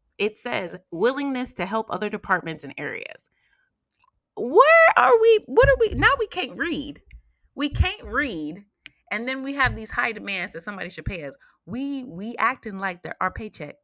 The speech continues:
right now. We acting like we deserve that paycheck because we can't read. 'Cause what you talk about? What you talking about? You, you don't get paid for that. We don't. But guess what?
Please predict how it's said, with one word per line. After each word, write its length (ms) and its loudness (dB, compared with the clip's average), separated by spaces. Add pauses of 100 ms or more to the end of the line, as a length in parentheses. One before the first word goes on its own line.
(140)
right 180 -6
now. 380 -16
We 160 -8
acting 280 -8
like 180 -8
we 100 -14
deserve 300 -12
that 120 -12
paycheck 460 -16
because 200 -14
we 80 -14
can't 200 -8
read. 340 -12 (340)
'Cause 160 -14
what 140 -10
you 60 -6
talk 160 -8
about? 220 -8 (580)
What 120 -8
you 100 -10
talking 180 -10
about? 200 -10
You, 320 -10 (140)
you 220 -6
don't 140 -2
get 140 -6
paid 220 -10
for 80 -10
that. 240 -10 (1300)
We 160 -4
don't. 380 2 (2000)
But 140 -2
guess 280 -6
what? 420 -4